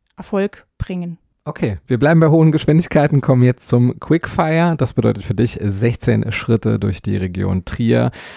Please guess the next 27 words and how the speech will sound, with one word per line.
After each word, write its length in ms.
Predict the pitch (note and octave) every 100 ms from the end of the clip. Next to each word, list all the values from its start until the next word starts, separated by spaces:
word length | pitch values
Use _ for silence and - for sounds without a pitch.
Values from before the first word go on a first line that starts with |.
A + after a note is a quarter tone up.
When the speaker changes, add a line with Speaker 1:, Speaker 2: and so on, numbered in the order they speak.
| - - -
Speaker 2:
die 80 | G#2+
es 80 |
für 100 | - G#2+
dich 160 | G#2
zu 140 | - D3
gehen 340 | E3+ B2 F2+
gilt. 440 | D#2 D#2 E2 -
Bist 180 | - C3+
du 40 | C#3+
bereit? 580 | C#3+ G2 D#2+ F2+ - - _ _ _ _ -
Speaker 1:
Ja. 380 | F#3 F#3+ F#3+ F3+ - _
Speaker 2:
Vorab, 300 | - - B2+ _
bist 280 | - B2+ -
du 320 | B2+ A#2 A#2+ C#3+
ein 80 | C3
Trierer 320 | - C#3+ D#3
Mädchi? 460 | D#3+ D#3+ E3 F#3+ A3 - _ _ _ _ _ _ _ _ _ _ _ _
Speaker 1:
Äh, 600 | G#3+ A3+ A3+ A#3 A3+ A3+
nee, 540 | G#3+ G3 F#3 F3+ F#3
nicht 200 | F#3+ F#3+
so 140 | - F3+
ganz. 880 | - D3+ C#3+ D3 - - - - - _ _ _ _ _
Speaker 2:
Sondern? 440 | - - E4 C4+ C#3
Speaker 1:
Zugezo-, 460 | - G3+ F#3 F#3 -
zugezogen 920 | - D#4 C4 A3+ - - F#3+ E3+ E3+
Trierer 520 | - - F3+ E3+ E3
Mädchen. 540 | E3 D3+ E3 - -